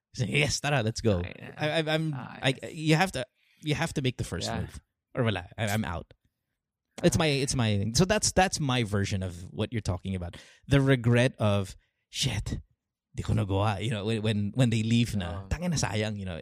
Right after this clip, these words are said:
Speaker 1: that's, that's something that happens to me a lot. At least in, when I
Speaker 2: Para
Speaker 1: was single.
Speaker 2: palang si ano, para may, parang may Jimmy Fallon, ano ka pala, no? Nicole Kidman.
Speaker 1: You know, I was, remember,
Speaker 2: Ay,
Speaker 1: I was
Speaker 2: ano?
Speaker 1: once in the U S. Now, this is before I lived in the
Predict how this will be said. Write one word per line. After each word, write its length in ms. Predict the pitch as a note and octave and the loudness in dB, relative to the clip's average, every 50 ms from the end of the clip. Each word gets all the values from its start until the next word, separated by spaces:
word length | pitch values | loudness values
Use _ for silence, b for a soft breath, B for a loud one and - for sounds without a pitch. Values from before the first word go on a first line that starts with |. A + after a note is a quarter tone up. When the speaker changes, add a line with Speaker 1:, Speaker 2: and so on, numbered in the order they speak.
| - A#2 | -6 -4
Speaker 1:
that's, 300 | A2+ C3 C3 - - - | -4 -2 -2 -2 -4 -2
that's 420 | - A2 A2 - - - - - - | -2 -2 -2 -2 -2 -6 -6 -8 -10
something 300 | - - A#2+ G2 F#2+ F#2 F2+ | -6 -4 -4 -4 -4 -4 -6
that 100 | F2+ E2+ | -6 -6
happens 300 | F2 F2 - E2 - - | -6 -8 -8 -8 -10 -10
to 80 | - E2 | -10 -10
me 160 | E2+ F#2+ - - | -12 -12 -10 -8
a 80 | G#2 | -8
lot. 320 | G2 E2+ - - - - - _ _ _ _ _ _ _ _ _ - - | -8 -8 -8 -12 -14 -16 -18 _ _ _ _ _ _ _ _ _ -4 -4
At 80 | - | -2
least 200 | D#3 C3 - - - | -2 -2 -6 -6 -6
in, 180 | E2 A2+ A2 - - - - | -4 -4 -4 -6 -8 -10 -4
when 120 | - G#2 | -2 -2
I 40 | G2+ G#2+ | -2 -2
Speaker 2:
Para 20 | G#2+ | -4
Speaker 1:
was 100 | A2 - | -4 -4
single. 180 | - A2+ A2 A2+ | -4 -4 -6 -6
Speaker 2:
palang 80 | A2+ | -8
si 120 | - - A#2+ | -10 -10 -10
ano, 160 | G#2+ G#2 G#2+ | -10 -10 -10
para 280 | G#2 - A#2 A2+ A#2 A#2+ | -10 -8 -6 -6 -6 -6
may, 200 | A#2 A#2+ A#2+ B2 | -6 -6 -8 -8
parang 360 | A#2+ A2+ G2+ - B2 B2+ B2+ B2 | -10 -10 -8 -6 -6 -4 -4 -6
may 120 | B2 B2 | -6 -8
Jimmy 800 | A#2+ G#2 A2+ A#2+ A2+ A#2 A2+ A2+ A2 A2 A2 A2 G#2+ G#2+ G#2+ G#2 - | -8 -6 -8 -8 -8 -8 -8 -10 -10 -10 -10 -12 -12 -14 -16 -14 -8
Fallon, 400 | - A2+ G#2+ G#2 G#2+ G#2+ G#2+ - | -6 -6 -4 -4 -6 -8 -10 -10
ano 120 | - G#2 F#2+ G#2 | -12 -12 -12 -12
ka 20 | |
pala, 260 | G2 G#2+ G#2+ G#2+ G#2+ G#2 | -12 -12 -12 -12 -14 -14
no? 160 | G#2 G#2+ A2+ | -14 -16 -16
Nicole 400 | - B2 A#2 A2+ - B2+ A2+ A2 | -12 -12 -12 -8 -6 -6 -6 -6
Kidman. 580 | - - A#2+ G#2 G2+ G2+ G#2 G2+ G2+ G2+ G2+ G#2 - _ _ _ _ _ _ _ _ _ _ - | -8 -10 -10 -10 -10 -10 -12 -12 -14 -16 -20 -20 -20 _ _ _ _ _ _ _ _ _ _ 0
Speaker 1:
You 160 | G3+ A#3+ C#4 C#4+ | 2 2 2 0
know, 40 | - | -2
I 100 | - A#3 B3+ | -4 -4 -2
was, 140 | C4+ B3 - | -2 -2 -2
remember, 260 | A3+ G#3+ G#3 G3+ F3 | 0 0 0 -2 0
Speaker 2:
Ay, 60 | E3 D3+ | 0 2
Speaker 1:
I 40 | |
was 140 | F3 F#3+ F3 | 2 4 2
Speaker 2:
ano? 140 | E3 D#3 D#3 | 2 -2 -4
Speaker 1:
once 100 | D#3 - | -4 -2
in 80 | D3+ C3 | 0 0
the 220 | A2 G#2 G2 G2+ | 0 2 2 2
U 60 | F#2+ F2+ | 0 0
S. 180 | D#2+ D#2 - | -2 -4 -2
Now, 120 | D3+ D3+ C3+ | 2 2 2
this 140 | C3+ C#3 C#3+ | 2 0 -2
is 120 | B2 F#2+ | -2 -4
before 320 | - - A2 - - A2+ G#2 | -2 -2 -2 0 0 0 0
I 80 | G2 | 0
lived 220 | F#2+ G2 F#2+ F#2 G#2 | -2 -2 -2 0 0
in 80 | G2+ | -2
the 80 | F#2 | -2